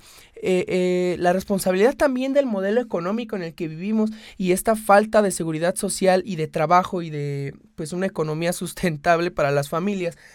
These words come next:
¿Qué es lo que lleva a que la gente, sobre todo la gente joven, pues, forme parte del narcotráfico y que se interese por esto?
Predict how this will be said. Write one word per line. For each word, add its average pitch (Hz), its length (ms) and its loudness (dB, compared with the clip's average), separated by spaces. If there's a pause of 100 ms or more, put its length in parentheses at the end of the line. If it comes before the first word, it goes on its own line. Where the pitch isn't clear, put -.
(260)
¿Qué 202 220 6
es 214 80 0
lo 233 160 2
que 165 160 -2
lleva 180 420 6
a 151 80 -2
que 151 160 -6
la 156 460 -2
gente, 180 340 -4
sobre 147 220 -4
todo 175 160 2
la 147 120 2
gente 165 280 -6
joven, 156 340 -2
pues, 147 340 -6
forme 156 380 0
parte 147 340 -2
del 139 100 -4
narcotráfico 143 760 -2
y 139 40 -4
que 143 140 -6
se 147 140 -2
interese 147 520 0
por 143 200 -2
esto? 147 280 -2